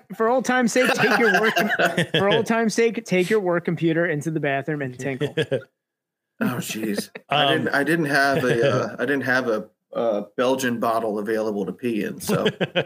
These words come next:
Speaker 2: <laughs> um, so we're talking, we were talking about, uh, things that
Speaker 1: I have an
Speaker 2: go
Speaker 1: outdoor bathroom. I could just, I'm just gonna go use that one right there.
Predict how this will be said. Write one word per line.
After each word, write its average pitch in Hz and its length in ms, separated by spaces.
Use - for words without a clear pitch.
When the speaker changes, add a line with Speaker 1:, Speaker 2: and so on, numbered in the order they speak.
Speaker 2:
<laughs> - 560
um, 139 460
so 160 160
we're 165 120
talking, 170 240
we 147 100
were 156 80
talking 151 240
about, 135 260
uh, 113 420
things 135 340
that 120 80
Speaker 1:
I 120 60
have 147 80
an 131 80
Speaker 2:
go 165 60
Speaker 1:
outdoor 175 340
bathroom. 151 440
I 135 120
could 135 120
just, 127 360
I'm 139 160
just 139 160
gonna 127 140
go 127 100
use 123 200
that 135 220
one 131 80
right 127 220
there. 151 180